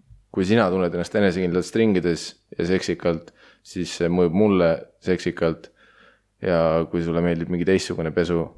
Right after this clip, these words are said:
fuck it. Nagu see, see ükskõik, mis naiste aluspesu ajab mul kõvaks, kui see sul seljas on. <laughs> Nagu seal ei ole seda, et, et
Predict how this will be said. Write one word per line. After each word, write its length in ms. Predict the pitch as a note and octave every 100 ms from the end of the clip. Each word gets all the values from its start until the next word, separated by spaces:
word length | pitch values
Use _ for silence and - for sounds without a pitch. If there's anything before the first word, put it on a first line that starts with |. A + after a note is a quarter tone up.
| _ _ _ _ _ _ _ _ _
fuck 220 | G2+ G2 E2+
it. 120 | - _ _ _ _
Nagu 140 | G2+ G2
see, 140 | A2
see 220 | - A2+ B2+
ükskõik, 380 | - A2+ G2 F#2+
mis 140 | F#2
naiste 480 | G#2 - G2 F#2+ F#2+
aluspesu 460 | F2+ E2+ F2+ E2 D#2+
ajab 160 | D2+
mul 140 | F2 E2+
kõvaks, 300 | E2+ D#2 - _ _ _ _ _ _
kui 120 | -
see 80 | E2
sul 200 | D#2+ F2 E2+
seljas 240 | E2+ D#2+
on. 140 | E2 - - - - E3+ - E3+
<laughs> 680 | D#3+ - D#3 - D#3+ - D#3
Nagu 300 | D3+ - D#3 - F3 D3
seal 260 | D3 D#3
ei 140 | - F3+
ole 240 | - B2+
seda, 280 | G#2 G#2+ F2+
et, 240 | E2+ - - - - - - -
et 280 | G2 E2+